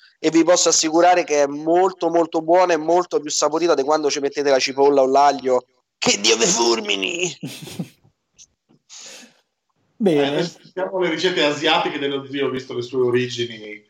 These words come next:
Speaker 2: No, no,
Speaker 3: cinesi.
Speaker 2: no, ti stupisco, niente di asiatico, anche perché non c'entrerebbe niente,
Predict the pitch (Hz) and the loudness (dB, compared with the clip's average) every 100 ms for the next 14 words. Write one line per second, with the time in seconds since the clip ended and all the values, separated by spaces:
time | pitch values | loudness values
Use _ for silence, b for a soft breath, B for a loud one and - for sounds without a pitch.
0 | _ 175 196 202 123 104 _ _ 160 175 | _ -10 -4 -4 -4 -8 _ _ -8 -6
1 | 120 135 117 113 113 104 - - 147 139 | -2 0 -2 -2 -8 -12 -12 -6 -4 -4
2 | 135 175 160 190 208 - 233 208 175 185 | -6 -10 -8 -4 -6 -4 -4 -4 -6 -6
3 | 175 151 156 156 156 160 185 175 202 131 | -6 -4 -4 0 2 0 -4 -10 -10 -10
4 | 107 107 - 113 107 101 - 117 110 110 | -14 -16 -16 -14 -14 -18 -18 -18 -14 -10
5 | 127 143 160 135 135 196 | -8 -8 -8 -10 -10 -12